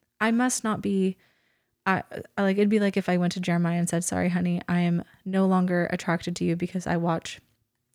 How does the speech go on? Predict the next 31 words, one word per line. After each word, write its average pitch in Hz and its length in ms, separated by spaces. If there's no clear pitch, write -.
lesbian 180 480
pornography, 160 720
and 185 140
that's 190 220
what 180 80
I 170 100
find 160 260
attractive." - 720
And 175 180
then 165 420
it 170 160
grows 170 320
into 175 320
something 170 380
else. 170 160
And 175 140
then 175 80
I 175 60
end 180 120
up 175 100
even 180 280
leaving 214 280
my 170 120
husband 165 320
because 175 240
I've 175 100
now 170 240
convinced 208 500
myself 175 440
that 160 180
I'm 165 300